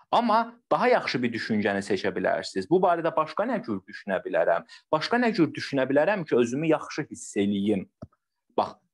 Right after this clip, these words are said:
bu suala cavab verərək daha yaxşı bir varianta keçid eləyə bilərsiniz. Ə, və, e, necə ki, a-, ayaqqabı almağa gedəndə vitrində dur-,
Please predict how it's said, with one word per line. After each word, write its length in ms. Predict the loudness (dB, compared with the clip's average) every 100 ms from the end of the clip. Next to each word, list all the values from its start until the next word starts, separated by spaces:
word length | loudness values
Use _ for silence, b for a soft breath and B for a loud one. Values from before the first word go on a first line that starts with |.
| _ 0
bu 160 | 2
suala 420 | 2 2 4 2 2
cavab 300 | 2 2 0
verərək 540 | 0 2 2 0 -2 -8 _ _ _
daha 220 | -2 -2
yaxşı 400 | -2 -4 -4 -4
bir 140 | -4 -2
varianta 880 | 0 0 0 -4 -4 -4 -4 -4 -14 _ _ _ _ _ _ -20 _ _
keçid 300 | -4 -2 -2
eləyə 320 | 0 0 0
bilərsiniz. 640 | 0 0 -4 -10 -12 -12 -20 _ _ B B B _ _ -2
Ə, 80 | 4 6 6
və, 200 | 6 4 4 0
e, 140 | 0 2 4 2 0
necə 300 | 0 2 2
ki, 140 | 2 0 0 -2
a-, 140 | -2 0
ayaqqabı 400 | 0 0 0 2
almağa 340 | 0 0 -2 -2
gedəndə 380 | 0 0 0 -2
vitrində 560 | -4 -12 -6 0 2 2
dur-, 460 | 2 2 0 -6